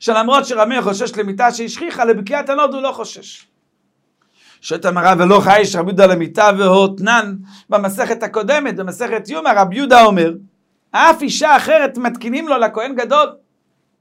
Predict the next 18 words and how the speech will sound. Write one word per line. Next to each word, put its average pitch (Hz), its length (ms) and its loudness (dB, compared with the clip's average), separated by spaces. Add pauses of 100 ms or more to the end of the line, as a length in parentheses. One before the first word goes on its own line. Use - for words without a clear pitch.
(640)
שמא 285 340 0
תמות 269 380 -2
אשתו, 277 400 -2
וכהן 233 320 -4
גדול 247 300 0
לא 254 60 0
יכול 285 320 0
לעבוד 247 340 2
ביום 233 200 -6
כיפור 240 340 -14
אם 220 100 -8
אין 254 80 -6
לו 254 100 0
אישה. 277 320 -4 (800)
רואים 175 260 -2
שהוא 214 220 -10
חושש 196 360 -8
למיתה. 156 400 -12